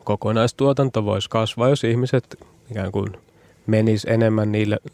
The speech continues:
tai pääsis kulke-, menemään niille alueille, jos he on tuottavampia, niin perustuu oletukset, että he pystyis sit käyttämään, käyttämään niitä taitojaan siellä, mihin he päätyvät. Ja kyllä mä ajattelisin niin, että Suomessa tietenkin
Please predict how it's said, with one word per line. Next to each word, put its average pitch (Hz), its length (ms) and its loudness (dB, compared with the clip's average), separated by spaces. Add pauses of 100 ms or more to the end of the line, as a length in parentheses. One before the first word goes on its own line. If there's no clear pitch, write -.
(120)
tai 113 120 -2
pääsis 120 400 -2
kulke-, 117 580 -6
menemään 104 400 0
niille 101 220 0
alueille, 104 380 0
jos 101 200 -4
he 101 40 -4
on 101 120 -4
tuottavampia, 101 760 -4
niin 104 240 -6
perustuu 110 500 -4
oletukset, 110 420 0
että 107 140 -8
he - 40 -16
pystyis - 380 -6
sit - 140 -8
käyttämään, 101 680 -6 (400)
käyttämään 107 600 0
niitä 107 200 -4
taitojaan 104 640 -4 (880)
siellä, 101 420 -2
mihin 98 280 -4
he 98 180 -4
päätyvät. - 560 -6 (720)
Ja 113 260 2 (680)
kyllä 120 160 4
mä 127 80 4
ajattelisin 139 420 0
niin, 139 120 2
että 131 100 -2
Suomessa 131 360 0
tietenkin 123 520 2